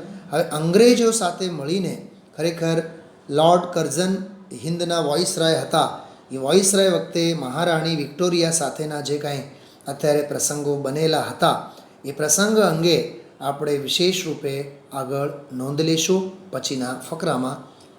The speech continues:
પાઠ બે, ત્રણ, ચાર વખત વાંચજો. લખી મોકલેલો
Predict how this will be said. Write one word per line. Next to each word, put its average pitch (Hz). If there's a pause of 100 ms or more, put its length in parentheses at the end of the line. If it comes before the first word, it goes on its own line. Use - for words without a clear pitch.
(100)
પાઠ 165 (480)
બે, 147
ત્રણ, 170
ચાર 156
વખત 143
વાંચજો. 151 (440)
લખી 165
મોકલેલો 160